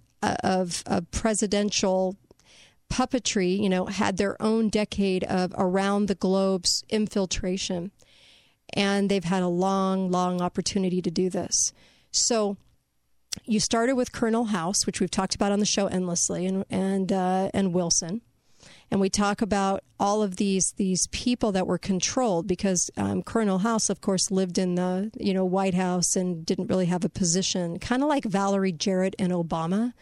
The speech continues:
There wasn't a position, but there was a reason she was there, kinda like with Colonel House and, and Wilson. There was a reason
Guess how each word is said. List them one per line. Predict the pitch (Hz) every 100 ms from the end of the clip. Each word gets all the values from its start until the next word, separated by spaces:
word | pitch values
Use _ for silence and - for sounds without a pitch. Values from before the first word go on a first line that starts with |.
| - - _
There | 202
wasn't | 202 214 269
a |
position, | - 208 180 185 202
but | 202 196
there | 180
was | 180
a | 180
reason | 180 180 190
she | - 180
was | 165 160
there, | 175 208 285 277
kinda | - 196
like | 190 190 -
with | 190 -
Colonel | - 196 196
House | 185 170 226 -
and, | 185 185 180 - -
and | 180 190 190
Wilson. | 226 285 - 170 - - - -
There | 196
was | 196 220
a |
reason | 226 226 254 277 220 180 202